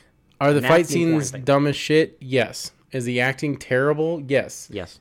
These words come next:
Speaker 1: Like, everything about this movie shouldn't work, but it's just, it's so entertaining.
Speaker 2: Is the dialogue stupid? Yes. Is, is half of the movie completely and utterly incomprehensible? Yes.
Speaker 1: Is the com-, is,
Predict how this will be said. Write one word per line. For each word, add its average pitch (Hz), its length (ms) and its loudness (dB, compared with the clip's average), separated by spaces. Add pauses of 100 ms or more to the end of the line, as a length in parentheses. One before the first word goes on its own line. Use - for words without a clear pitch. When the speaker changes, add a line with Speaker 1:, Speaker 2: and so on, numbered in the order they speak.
(120)
Speaker 1:
Like, 139 260 -2
everything 190 460 4
about 165 180 2
this 135 160 -2
movie 135 160 -2
shouldn't 131 340 -4
work, 120 300 -4
but 120 220 -2
it's 120 200 -4
just, - 320 -8
it's 135 220 -4
so 127 440 0
entertaining. 110 560 -6
Speaker 2:
Is 110 60 -20
the 107 60 -12
dialogue 113 520 -4
stupid? 104 320 -10
Yes. 98 280 -8
Is, 101 160 -16
is 113 180 -12
half 120 300 -6
of 135 80 -10
the 131 80 -4
movie 123 300 -6
completely 127 840 -8
and 117 180 -8
utterly 123 520 -8
incomprehensible? 120 1040 -10 (560)
Yes. 127 420 -2 (160)
Speaker 1:
Is 185 160 2
the 220 80 2
com-, 214 240 0
is, 160 320 0